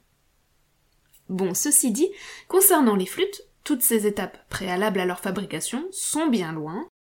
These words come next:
et sont normalement faites dans les règles de l'art. Alors, sauf exception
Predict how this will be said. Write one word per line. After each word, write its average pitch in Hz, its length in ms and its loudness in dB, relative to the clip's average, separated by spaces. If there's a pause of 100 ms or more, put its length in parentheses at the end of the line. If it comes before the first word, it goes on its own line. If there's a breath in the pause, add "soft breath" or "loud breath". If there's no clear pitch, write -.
(300)
et 302 220 0
sont - 140 -4
normalement 185 460 0
faites 269 200 0
dans 214 100 0
les 196 100 0
règles 233 380 4
de 175 80 -2
l'art. 170 360 -10 (260)
Alors, 202 280 4
sauf 262 360 4
exception 202 580 -2